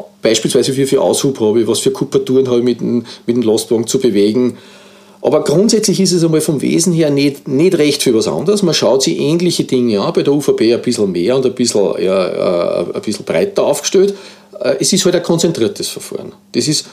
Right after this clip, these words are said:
aus meiner Sicht so der große wesentliche Unterschied. Das heißt, du brauchst nicht drei, vier, fünf, sechs, sieben verschiedene materienrechtliche Verfahren sozusagen in serieller Abwicklung, eins nach dem anderen, sondern du hast ein konzentriertes Verfahren, wo all diese Dinge im Zuge der U V B angeschaut werden.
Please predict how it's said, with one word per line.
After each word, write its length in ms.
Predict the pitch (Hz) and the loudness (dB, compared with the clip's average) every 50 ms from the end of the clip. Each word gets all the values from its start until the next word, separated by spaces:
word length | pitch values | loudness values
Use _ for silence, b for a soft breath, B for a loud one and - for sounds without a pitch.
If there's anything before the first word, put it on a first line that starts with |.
| B B | B B
aus 140 | - 127 | -2 0
meiner 160 | - 135 139 151 | 0 0 0 0
Sicht 220 | - - 151 - | 0 -2 -2 -2
so 80 | - 175 | 0 0
der 100 | 170 - | 0 0
große 340 | - 147 147 139 - - | 0 0 0 2 0 0
wesentliche 600 | 127 120 123 139 - 135 110 - 107 101 - 98 | 2 2 2 2 0 0 -2 -2 -4 -6 -6 -8
Unterschied. 500 | 90 85 - - - - - - - - b b b b b b | -10 -10 -12 -12 -12 -12 -12 -14 -16 -18 b b b b b b
Das 80 | - 113 | -8 -6
heißt, 120 | 117 - | -4 -4
du 40 | 139 | -4
brauchst 420 | 131 - 113 107 - 135 - - - | -2 0 2 2 2 0 -2 -2 0
nicht 220 | 143 147 143 B B B B B B B B _ | 0 0 -2 B B B B B B B B _
drei, 220 | - 101 104 117 135 | -2 0 2 2 2
vier, 180 | 135 - 156 | 0 0 -2
fünf, 240 | 135 - 156 147 147 | 0 0 -2 -2 -2
sechs, 340 | - - 143 139 139 - - | 0 0 0 0 0 -2 -2
sieben 240 | - 151 151 147 135 | -2 0 -2 0 0
verschiedene 760 | - 151 - - - 170 175 180 175 143 135 123 110 101 - - - | 0 0 0 0 0 0 2 2 2 2 2 2 0 -2 -4 -6 -6
materienrechtliche 880 | 117 110 - 117 117 135 135 165 156 143 143 143 - - 156 131 - 135 | -6 -2 0 2 2 2 2 2 2 2 0 0 -2 -4 -6 -4 -4 -2
Verfahren 540 | - - 135 131 - 107 120 131 143 143 | -2 -2 -2 -2 -2 0 0 0 0 -2
sozusagen 480 | 139 - - 135 131 139 135 135 - 185 | -2 -2 -2 0 2 2 0 0 -2 0
in 80 | 175 147 | 0 2
serieller 480 | - 143 139 127 135 135 135 135 127 | 2 2 2 4 4 4 4 4 4
Abwicklung, 480 | 120 - - - 170 165 - 185 175 151 | 2 2 2 0 -2 0 2 0 2 2
eins 200 | 120 120 123 - | 0 -2 0 0
nach 120 | 127 113 | 0 0
dem 100 | 101 101 | 0 0
anderen, 380 | 85 95 123 143 170 180 185 190 B B B B | 0 -2 0 0 2 2 0 0 B B B B
sondern 200 | - 135 139 135 | -4 -4 -2 0
du 80 | 135 135 | 0 0
hast 160 | 135 - - | -2 -2 -4
ein 120 | 110 120 | -4 -4
konzentriertes 720 | - 131 131 120 - 113 95 - 95 101 101 - - - - | -2 -2 -2 -2 -2 -4 -4 -2 -2 -2 -2 -4 -6 -8 -8
Verfahren, 420 | - - - - - 110 127 143 B B B B B | -10 -8 -6 -4 -2 -2 -2 -2 B B B B B
wo 80 | - 123 | -4 -2
all 300 | - 85 - 127 151 151 | 0 0 0 0 0 0
diese 260 | - 156 139 - - | 0 0 0 0 0
Dinge 360 | - - 135 143 147 147 143 | 0 0 0 0 0 0 0
im 140 | 139 123 113 | -2 -2 -2
Zuge 240 | - - 131 131 127 | -2 -2 -2 0 0
der 120 | 123 123 | 0 0
U 100 | 127 120 | 0 0
V 120 | - 123 | 0 -2
B 280 | 113 - 101 110 135 147 | 0 2 2 2 2 2
angeschaut 420 | - 90 95 - - - 90 - | 0 -2 -4 -4 -4 -4 -4 -6
werden. 240 | - - - - - | -8 -10 -10 -12 -14